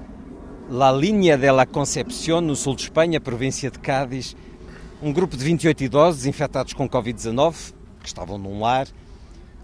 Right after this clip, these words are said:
foram transferidos para uma casa isolada, numa povoação não muito distante. Foram transferidos de ambulância desse lar onde viviam.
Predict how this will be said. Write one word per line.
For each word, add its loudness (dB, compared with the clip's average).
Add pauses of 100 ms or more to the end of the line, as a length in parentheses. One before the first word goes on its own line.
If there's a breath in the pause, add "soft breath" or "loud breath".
(120)
foram -4
transferidos -6
para -4
uma -2
casa 2
isolada, 4
numa 0
povoação 0
não 2
muito 0
distante. -2 (540 soft breath)
Foram -8
transferidos -4
de 0
ambulância 2
desse -4
lar 4
onde -2
viviam. -2